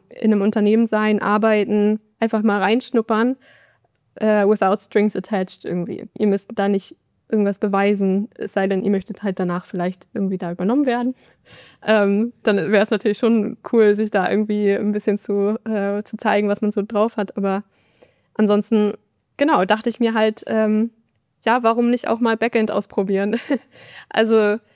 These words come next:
weil ich halt in diesem Nebenjob von der, von der Uni jetzt, äh, die paar Jahre vorher, da hab ich halt eigentlich auch eher so im, ähm,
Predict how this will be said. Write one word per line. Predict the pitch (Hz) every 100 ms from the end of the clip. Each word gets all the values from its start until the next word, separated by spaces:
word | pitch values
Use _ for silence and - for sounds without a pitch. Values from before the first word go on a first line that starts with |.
| _ _ _ 214
weil | 208
ich | 240
halt | 226 -
in | 226
diesem | 214 214 208 -
Nebenjob | 208 226 233 220 208
von | 214 208
der, | 196 190 -
von | 220
der | 208 -
Uni | 233 247
jetzt, | 214 - - -
äh, | 214 202
die | 214
paar | 220
Jahre | 202 202 202
vorher, | - 226 247 226 233 _ _ -
da | 208
hab | 208
ich | 208
halt | 220 196 208
eigentlich | 208 208 -
auch | 202 -
eher | 214 202 202
so | 202 190
im, | 196 196 -
ähm, | 202 190 190